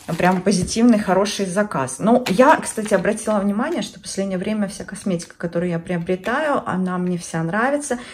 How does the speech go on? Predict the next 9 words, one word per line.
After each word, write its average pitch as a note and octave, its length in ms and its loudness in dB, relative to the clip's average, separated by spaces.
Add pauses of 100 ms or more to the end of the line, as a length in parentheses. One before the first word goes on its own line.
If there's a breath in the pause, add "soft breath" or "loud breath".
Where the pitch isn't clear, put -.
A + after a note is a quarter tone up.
(200 loud breath)
Еще, A#3+ 240 0
возможно, G#3+ 420 4
потому, G#3 500 2
что - 320 -6
прежде G#3 380 -4
чем F#3+ 240 -6
что-то G3 340 -2
заказать, F#3+ 800 -2 (460 loud breath)
а, F#3+ 380 0